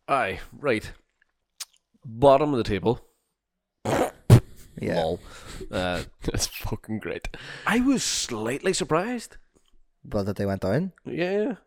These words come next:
Speaker 2: Neither of us had, at the start of the season, neither of us had tipped them to actually finish bottom.
Speaker 1: No, we both had U C D, didn't we?
Speaker 2: We'd both done U C D, then Van Harps.
Speaker 1: Yeah. Are we naming them now?
Speaker 2: Yeah. 'Cause
Speaker 3: Like
Speaker 2: they're
Speaker 3: Ron?
Speaker 2: Then we got the next two right. Both of us.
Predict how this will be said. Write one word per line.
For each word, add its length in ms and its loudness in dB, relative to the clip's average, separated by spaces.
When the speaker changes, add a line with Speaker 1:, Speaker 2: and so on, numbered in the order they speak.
Speaker 2:
Neither 400 2
of 80 4
us 140 2
had, 440 0
at 180 -10
the 80 -6
start 180 0
of 40 0
the 40 0
season, 280 -2
neither 220 2
of 100 -2
us 100 -2
had 340 -2
tipped 200 -6
them 140 0
to 40 0
actually 300 -2
finish 240 -4
bottom. 420 0
Speaker 1:
No, 120 2
we 80 4
both 160 -2
had 120 -2
U 80 -4
C 100 -4
D, 120 0
didn't 160 0
we? 100 -2
Speaker 2:
We'd 140 -4
both 200 2
done 180 0
U 120 -2
C 160 -4
D, 200 -2
then 500 -2
Van 120 -4
Harps. 340 -6
Speaker 1:
Yeah. 220 -4
Are 60 -8
we 100 -2
naming 240 -4
them 140 -6
now? 180 -6
Speaker 2:
Yeah. 220 -6
'Cause 140 -2
Speaker 3:
Like 80 6
Speaker 2:
they're 80 2
Speaker 3:
Ron? 240 2
Speaker 2:
Then 240 2
we 140 0
got 180 0
the 80 -2
next 220 -4
two 160 0
right. 240 2
Both 220 -8
of 80 -2
us. 320 -4